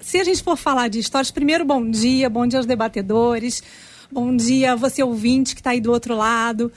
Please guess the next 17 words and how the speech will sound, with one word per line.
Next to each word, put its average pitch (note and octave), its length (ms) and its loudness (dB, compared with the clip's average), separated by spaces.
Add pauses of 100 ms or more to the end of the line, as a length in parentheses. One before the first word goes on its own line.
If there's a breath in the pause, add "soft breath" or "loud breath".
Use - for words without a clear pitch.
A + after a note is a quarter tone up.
(260 loud breath)
É, A3+ 460 0
se - 160 -4
a D#4 40 4
gente F4 220 0
for F4+ 200 0
pensar E4+ 320 -4
em B3 100 0
trinta C4+ 320 0
anos, C4 380 0
tem D4+ 160 2
muita D4+ 180 0
história, A#3+ 380 -2
né, A3+ 160 0
J A3 240 -2
R? F#3+ 320 -4 (120)
Muita D#4 600 2
história. A3+ 560 -6